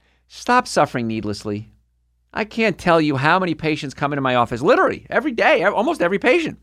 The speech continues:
unless it's a, like a recent injury. "How have you had the headaches?" Ten years, twenty years, thirty years, neck pain, shoulder pain, arm pain, numbness, tingling. "My, my legs are weak. I can't work out anymore. My shoulder hurts." "How long have you had it?" "Two years, five years, ten years, twenty years."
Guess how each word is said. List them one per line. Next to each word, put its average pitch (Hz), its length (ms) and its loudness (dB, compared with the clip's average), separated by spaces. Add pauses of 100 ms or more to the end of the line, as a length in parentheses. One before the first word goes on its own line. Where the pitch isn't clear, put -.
(160)
unless 151 180 -2
it's 120 100 -8
a, 120 120 -4
like 120 180 0
a 120 80 0
recent 143 320 -2
injury. 175 380 -2 (540)
"How 190 160 4
have 190 100 0
you 185 40 6
had 180 120 4
the 170 60 2
headaches?" 151 300 2
Ten 160 200 -2
years, 117 180 -2
twenty 156 240 0
years, 107 140 -2
thirty 151 240 2
years, 107 160 0
neck 147 180 2
pain, 120 200 -4
shoulder 147 260 -2
pain, 117 180 -4
arm 151 160 4
pain, 110 220 0
numbness, 131 260 2
tingling. 147 260 -2
"My, 135 220 0
my 143 140 -2
legs 156 240 0
are 135 40 -8
weak. 113 120 -4
I 107 80 -2
can't 156 180 -2
work 147 180 -2
out 160 160 4
anymore. 131 300 0
My 123 80 0
shoulder 160 380 0
hurts." 127 260 -2 (880)
"How 139 140 0
long 180 100 4
have 160 60 0
you 151 80 0
had 147 160 0
it?" 92 100 -6
"Two 180 140 -6
years, 143 180 0
five 147 240 -2
years, 123 160 -6
ten 160 220 -4
years, 127 140 -2
twenty 156 260 0
years." 135 340 -2